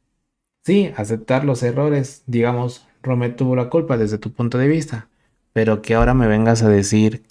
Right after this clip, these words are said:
que tú nunca hablaste fuerte de los demás, pero ellos te incitaban a, a hacer eso. Lupillo, todos los planes del posicionamiento eran siempre tuyos.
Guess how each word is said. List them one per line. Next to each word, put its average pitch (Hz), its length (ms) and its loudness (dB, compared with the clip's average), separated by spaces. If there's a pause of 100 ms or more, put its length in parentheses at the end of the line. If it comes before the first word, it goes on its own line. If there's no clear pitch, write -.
que 98 560 -2 (960)
tú 127 340 6
nunca 117 340 0
hablaste 110 320 0
fuerte 113 400 0
de 104 120 0
los 101 140 -4
demás, 120 440 -4 (420)
pero 101 240 2
ellos 110 340 0
te 101 200 -2
incitaban 101 580 -2
a, 95 160 -2
a 101 220 -8
hacer 110 420 -2
eso. 143 320 -2 (1300)
Lupillo, 127 460 0
todos 135 200 4
los 120 140 4
planes 131 240 2
del 113 140 -4
posicionamiento 120 680 0
eran 123 200 0
siempre 120 280 -2
tuyos. 131 480 0